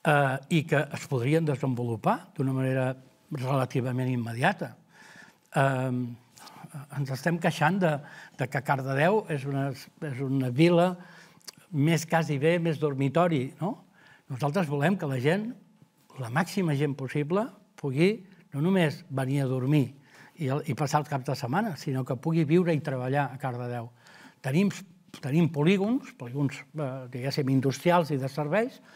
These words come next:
que es podrien desenvolupar, perquè el plom actual ja ho permet. Per què no hi ha hagut aquest impuls de, de, de voler desenvolupar, eh, tota l'activitat, tot el potencial econòmic que té? Seria un,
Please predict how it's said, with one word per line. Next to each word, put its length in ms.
que 100
es 140
podrien 420
desenvolupar, 680
perquè 220
el 120
plom 320
actual 640
ja 240
ho 100
permet. 540
Per 160
què 140
no 100
hi 80
ha 80
hagut 300
aquest 240
impuls 720
de, 380
de, 240
de 160
voler 320
desenvolupar, 800
eh, 240
tota 340
l'activitat, 840
tot 180
el 160
potencial 680
econòmic 420
que 120
té? 140
Seria 320
un, 80